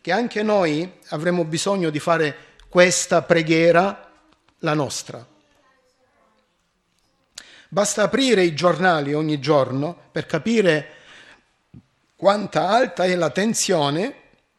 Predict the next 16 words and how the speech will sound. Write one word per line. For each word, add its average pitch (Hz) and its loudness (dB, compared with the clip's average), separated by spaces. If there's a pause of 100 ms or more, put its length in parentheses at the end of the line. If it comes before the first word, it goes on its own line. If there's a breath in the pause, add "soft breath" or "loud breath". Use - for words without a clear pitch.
(140)
all'interno 175 -2
della 156 0
nostra 160 -4
società. 156 -6 (720 loud breath)
Una 190 2
società 180 2
che, 151 -4
se 165 -2
non 170 -2
stiamo 233 0
attenti, 151 -2 (480)
si 196 -6
divide 165 -2 (1700)
ed 175 0
è 202 2
divisa. 147 -4